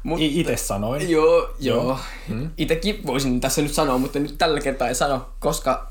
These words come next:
Speaker 1: <clears throat> siis me alettiin puhua, siis mä nyt niinku etin vaan Googlesta, kun mulle tuli mieleen jotain älykkyysosamäärään liittyviä juttuja, jotain, jotain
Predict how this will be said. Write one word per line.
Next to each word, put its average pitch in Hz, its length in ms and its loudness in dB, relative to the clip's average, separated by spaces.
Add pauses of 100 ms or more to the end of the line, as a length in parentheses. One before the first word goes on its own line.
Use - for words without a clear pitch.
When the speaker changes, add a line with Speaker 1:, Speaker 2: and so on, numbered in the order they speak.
(120)
Speaker 1:
<clears throat> 123 180 -6
siis 131 340 -2 (760)
me 135 220 -2 (240)
alettiin 202 340 0
puhua, 135 500 0 (100)
siis 147 140 -4
mä 147 140 -4
nyt 254 140 -4
niinku 208 300 -6 (440)
etin 160 240 0
vaan 147 180 0
Googlesta, 135 340 2
kun 127 80 -2
mulle 127 140 0
tuli 127 140 -2
mieleen 110 460 -2
jotain 110 320 -2 (520)
älykkyysosamäärään 113 680 -2
liittyviä 113 340 -6
juttuja, 110 440 -6 (360)
jotain, 117 480 0 (680)
jotain 117 500 -4